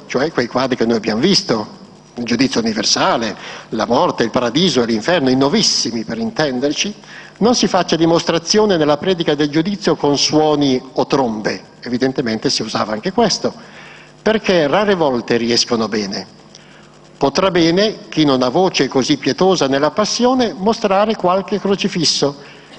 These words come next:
le cui mani e piedi si possano piegare, perché nello schiodare con questi movimenti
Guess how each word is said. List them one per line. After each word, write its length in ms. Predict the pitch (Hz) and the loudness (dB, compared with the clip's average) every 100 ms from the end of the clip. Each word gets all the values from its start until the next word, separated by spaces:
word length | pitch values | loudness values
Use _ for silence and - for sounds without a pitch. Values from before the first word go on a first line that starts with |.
| - | -2
le 200 | 143 156 | 2 2
cui 240 | - 262 | 2 4
mani 540 | 226 220 233 240 226 180 | 4 4 2 2 2 0
e 200 | 165 165 | 0 -2
piedi 440 | 202 240 254 240 | 2 2 4 4
si 200 | - 185 | 4 2
possano 600 | - 214 - - 196 196 | 2 0 2 2 4 2
piegare, 1000 | 190 - 220 214 180 208 233 247 247 233 - - - - - | 0 -2 0 2 2 4 4 4 2 -2 -8 -20 -20 -20 -4
perché 440 | 175 170 - 240 | -2 -2 0 0
nello 300 | 196 180 190 | 4 4 4
schiodare 1000 | 180 - - - 247 185 143 120 123 208 208 - - - - | 2 -2 -10 0 2 4 2 2 2 0 -2 -14 -20 -20 -2
con 220 | 165 165 | 0 0
questi 460 | - 247 - - | 2 2 0 0
movimenti 920 | 160 180 190 208 247 262 247 247 247 | 2 4 4 4 4 2 0 0 -2